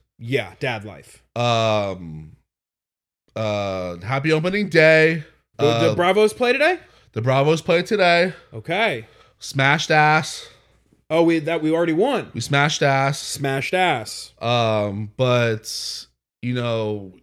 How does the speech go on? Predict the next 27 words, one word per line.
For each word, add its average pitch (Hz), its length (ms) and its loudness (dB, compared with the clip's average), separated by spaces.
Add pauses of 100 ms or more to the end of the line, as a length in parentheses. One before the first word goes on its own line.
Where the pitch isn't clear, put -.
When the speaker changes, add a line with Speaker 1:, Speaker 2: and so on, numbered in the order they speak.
(240)
Speaker 2:
as 120 180 -2
everyone 143 400 0
knows, 135 640 0
you 110 100 -10
got 117 160 -4
a 113 60 -4
couple 143 420 -4
of 139 220 2
Atlanta 131 300 -2
Braves 135 440 -4
fans 123 360 -4
here 127 180 -6
in 123 80 -6
the 120 100 -6
house. 117 840 -6
Speaker 1:
Ooh, 147 200 0
we 123 160 -4
played 131 220 -4
the 117 80 -8
Sox, - 760 -4
beat 139 220 -8
them 127 140 -4
Speaker 2:
S-, 113 60 -10
Speaker 1:
seven 143 260 -6
to 127 60 -10
five. 110 400 -10
Speaker 2:
Yeah. 120 540 2